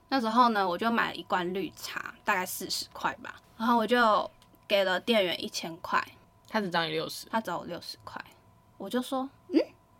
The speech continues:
Speaker 1: 我刚刚给你一千块欸。”他就说，他就开始翻他的收银台，我说：“没有啊。”诶，就是你知道他的表情是真实到我以为我真给他一百块，
Speaker 2: 嗯。
Speaker 1: 可是我怎么想都想说不可能啊，因为我就是因为没有一百块，我才要用一千块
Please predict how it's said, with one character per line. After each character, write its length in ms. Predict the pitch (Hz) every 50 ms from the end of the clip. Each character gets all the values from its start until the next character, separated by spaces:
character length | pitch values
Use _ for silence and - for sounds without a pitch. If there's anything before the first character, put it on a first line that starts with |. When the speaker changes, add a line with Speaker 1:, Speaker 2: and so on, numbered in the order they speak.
| _ _ _ _ _ _ -
Speaker 1:
我 60 | -
刚 180 | - 269 311 349
刚 80 | 415
给 140 | 403 - 277
你 80 | 277 262
一 120 | - 254
千 220 | - - 262 247 240
块 220 | 269 269 220 180
欸。” 200 | - - - - -
他 80 | - 294
就 80 | 320
说， 100 | 370 392 392 - - _ _ _ _ _ _ _ _ -
他 80 | 359
就 140 | 349 440 427
开 180 | - - 349 349
始 120 | - 240
翻 180 | 226 254 254 269
他 140 | 285 277
的 40 | 262
收 220 | 254 - 247 233 220
银 160 | 208 196 196
台， 220 | 190 196 139 - -
我 60 | 202
说 200 | - 262 277 294 - _ _ - - -
：“没 160 | - 285 349
有 140 | 415 415 349
啊。” 200 | 339 339 349 349 - _ _ - - -
诶， 100 | - 392 - - - - -
就 80 | - -
是 80 | 392 349
你 60 | 269
知 100 | 247 320
道 0 |
他 140 | 359 - 262
的 40 |
表 180 | - 214 202 190
情 240 | 202 - 226 202 208
是 140 | 226 269 254
真 260 | - - 247 240 262
实 160 | 247 - 208
到 140 | 185 220 220
我 140 | 220 240 240
以 80 | 208
为 40 | 185
我 80 | 170 180
真 160 | 185 202 208
给 80 | -
他 120 | 165 151 -
一 40 | 180
百 160 | - - - -
块， 180 | - - -
Speaker 2:
嗯。 40 | -
Speaker 1:
可 100 | - -
是 80 | - 427
我 100 | 415 330
怎 140 | - - 226
么 80 | 208
想 160 | 247 - 196 202
都 100 | 240 294
想 160 | - 214 190
说 120 | 240 277
不 160 | 277 - 330
可 180 | - - 269 214
能 180 | 190 185 180 180
啊， 140 | 180 196
因 60 | 226 302
为 40 |
我 160 | 339 302 208 202
就 120 | 254 277
是 100 | - 311
因 100 | 294 311
为 80 | 320 294
没 120 | 240 240
有 60 | - -
一 80 | 277
百 180 | - - 170 156
块， 220 | - - 233 214
我 120 | 190 170 180
才 120 | - 190
要 160 | 185 202 220
用 80 | 226 -
一 80 | 247
千 180 | 226 - 214 202
块 220 | 247 226 208 -